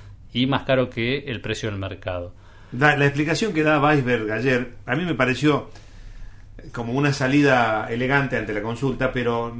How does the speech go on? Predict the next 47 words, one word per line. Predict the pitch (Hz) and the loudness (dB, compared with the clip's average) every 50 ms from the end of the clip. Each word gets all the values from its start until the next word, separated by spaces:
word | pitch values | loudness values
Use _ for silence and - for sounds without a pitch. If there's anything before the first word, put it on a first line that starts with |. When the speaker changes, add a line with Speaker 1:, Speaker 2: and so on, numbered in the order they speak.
| 120 113 98 | -12 -12 -8
Speaker 2:
pero | - 123 123 123 | -8 -6 -4 -2
no | 147 202 | -2 -2
me | 214 190 | -2 0
pareció | 143 147 139 139 156 185 | 0 2 0 0 0 0
una | 165 143 | -2 0
locura. | 131 123 120 - 208 185 147 117 104 104 107 107 110 117 123 - - | 0 0 0 2 2 2 2 2 0 -2 -4 -8 -12 -14 -14 -14 -8
Es | 147 127 | -8 -6
posible | - 147 139 - 233 247 208 165 | -4 -4 -2 0 2 2 2 2
que | 123 120 | 0 -2
pase | 117 - 135 131 123 - 120 120 123 | 0 2 0 0 0 -2 -2 -2 -4
eso, | 120 - - 101 - | -4 -6 -8 -10 -6
que, | |
que | - 120 | -2 0
el | |
Speaker 1:
Coincido. | 131 127 127 120 113 - - 196 | 2 2 2 0 0 0 0 2
Speaker 2:
mercado | 170 131 - 147 | 2 4 4 2
internacional | 139 143 143 139 - 170 180 165 | 2 0 0 0 -2 -2 -2 0
no | 151 151 | 0 2
nos | 151 143 | 0 0
confía | - 131 127 123 151 170 151 | 0 -2 -4 -2 0 0 0
nada. | 139 165 202 180 139 | 2 2 2 4 4
Speaker 1:
Coincido | 143 139 135 180 202 202 | 4 4 4 4 4 4
absolutamente. | 160 - 170 170 170 175 175 190 208 190 - 147 123 110 | 4 2 0 0 2 2 2 2 2 0 2 2 0 2
Me | 113 123 | 0 0
parece, | 117 135 147 175 175 - 180 | 2 2 2 2 2 0 -2
y | 160 143 - 135 131 120 117 113 107 | -2 -2 -4 -6 -4 -2 -2 -2 -2
lo | 110 113 | -2 0
hablábamos | 113 120 139 151 151 131 120 117 | 0 0 0 0 0 0 -2 -2
ayer | 120 135 | -2 -4
con | 135 131 123 127 | -4 -2 -2 -2
Vero | 139 147 147 127 | 0 0 0 -2
también, | 123 120 139 143 | -2 -2 -2 -2
de, | 139 117 107 | -4 -4 -4
de, | 110 110 107 101 - - - | -6 -8 -10 -10 -10 -10 -12
que | 131 | -8
yo | - 127 | -4 -2
había | 131 127 | -2 -2
escuchado | 131 123 120 147 147 | -2 -2 -2 0 2
la | 135 131 | 2 2
entrevista, | 123 120 131 139 139 123 - - 135 139 143 139 - - - - - - - - | 0 0 -2 -2 -2 -2 -4 -2 -2 -2 -2 -4 -8 -16 -20 -20 -18 -18 -16 -10
y | - 120 | -6 -2
lo | 117 123 | -2 0
que | - 127 | 0 2
dice | 139 190 202 - 196 | 0 0 0 0 2
Weisberg | 160 156 139 120 127 139 190 | 2 2 2 2 2 0 0
es | 214 | 0
coherente. | - 190 156 151 202 247 226 - - 110 95 90 - | 0 0 2 2 4 2 2 0 -2 -6 -8 -8 -10